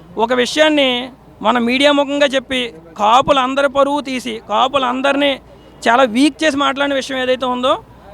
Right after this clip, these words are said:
ఈయనైతే జగన్మోహన్ రెడ్డి గారి దగ్గరికి వెళ్ళి కండువా వేయించుకుంటారట, పవన్ కళ్యాణ్ గారు మటుకు ఆయన ఇంటికి వచ్చి కండువా వేయించుకోవాలట. అంటే మీనింగ్ ఏంటి? రెడ్లు అన్న వాళ్ళ ఇంటికి ఈయన వెళ్ళిపోయి ఊడుకుని చేసేస్తాడు, వాళ్ళ ఉప్మాలు తింటాడు, వాళ్ళు ఇచ్చిన టీలు తాగుతాడు, అంతే తప్ప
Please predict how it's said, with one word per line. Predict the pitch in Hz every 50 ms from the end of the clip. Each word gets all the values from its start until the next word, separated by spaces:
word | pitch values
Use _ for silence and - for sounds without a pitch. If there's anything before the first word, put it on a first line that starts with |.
| - - -
ఈయనైతే | 190 240 277 285 277 262 269 262 330 339
జగన్మోహన్ | 285 285 277 277 285 294 294 294 285 285
రెడ్డి | 285 277 285
గారి | 294 277
దగ్గరికి | 285 285 277 254 285
వెళ్ళి | 285 262
కండువా | 247 247 254 262 269
వేయించుకుంటారట, | 262 262 254 208 233 240 220 214 214 196 196 247 294 349 480 - - - - - - - -
పవన్ | 233 254 294 311
కళ్యాణ్ | 277 311 320 311 311 311 311
గారు | 302 302 302
మటుకు | 311 330 339 339
ఆయన | 320 320 302
ఇంటికి | 302 285 294 311
వచ్చి | 254 262
కండువా | 277 269 269 269 262
వేయించుకోవాలట. | 262 247 190 - 220 196 170 160 - - - - - - - - - - - -
అంటే | - 233 302 294
మీనింగ్ | 262 277 294 311 339 339 320
ఏంటి? | 311 311 311 311 311 302 294 294 330 - - - - - - - -
రెడ్లు | 180 170 214 254 233 240 302 311
అన్న | 302 311 320
వాళ్ళ | 320 330 320 302
ఇంటికి | 302 294 269 320 339
ఈయన | 339 330
వెళ్ళిపోయి | 285 277 269 294 320 294
ఊడుకుని | 277 285 294 294 320 311 302
చేసేస్తాడు, | 285 277 285 277 294 294 294
వాళ్ళ | 311 330 349 - - - - 214 240 233
ఉప్మాలు | 214 - 285 311 311 294
తింటాడు, | 294 294 269 285 285 285 311 330 339 - - - - -
వాళ్ళు | 214 247 254
ఇచ్చిన | 240 - 302 285
టీలు | 269 285 277 294 302 285
తాగుతాడు, | 285 285 269 226 226 180 156 - - - - - - - - - - -
అంతే | 208 254 247 320 320 311
తప్ప | 311 311 320 349